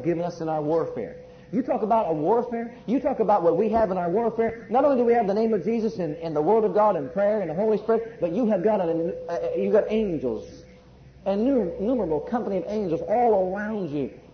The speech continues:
ready at your beck and call to deliver you. The Bible says you even got the angel of the Lord encamped round about you to deliver you. Doesn't it say that? And when, uh, you know, Elijah the prophet w-, and was at Dothan, and, and the Assyrian army came to destroy them and, and kill them,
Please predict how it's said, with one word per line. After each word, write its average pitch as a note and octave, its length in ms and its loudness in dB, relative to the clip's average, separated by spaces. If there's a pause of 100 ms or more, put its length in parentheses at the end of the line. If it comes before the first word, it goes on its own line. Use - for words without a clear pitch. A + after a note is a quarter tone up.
(100)
ready F3+ 420 2
at - 160 -4
your A3 140 2
beck G3+ 260 0
and F3 160 -6
call D3 360 2
to C3 120 -4
deliver C#3+ 300 2
you. C#3+ 260 -2 (200)
The G#3+ 60 -6
Bible C4+ 240 2
says A#3 160 4
you C#4 100 2
even B3 140 0
got A#3 140 -2
the - 160 -6
angel D4 260 -2
of C#4+ 60 0
the C#4 60 0
Lord D4+ 280 6
encamped G3 320 -2
round A3 120 0
about G3+ 280 -4
you D3 80 -8
to C3 60 -6
deliver A#2+ 240 -4
you. - 160 -10 (1000)
Doesn't G#3 260 4
it - 40 -8
say A#3+ 140 0
that? C4 180 -2 (720)
And A3+ 160 4
when, A3+ 240 6
uh, G#3 240 0 (220)
you G#3 100 0
know, G3+ 300 -2 (540)
Elijah G#3+ 360 2
the A3 80 2
prophet A3+ 320 2
w-, G3+ 180 0
and F#3 400 -4
was F#3 120 2
at G3 160 4
Dothan, A3+ 540 2
and, C#3+ 200 -4
and D#3+ 200 -4
the C#3+ 100 0
Assyrian A3+ 320 0
army A3 240 2
came A3 200 0
to F3 60 -2
destroy G#3+ 340 0
them A3 200 0
and, D3 120 -6
and E3+ 180 -6
kill A3+ 160 2
them, A3+ 180 -2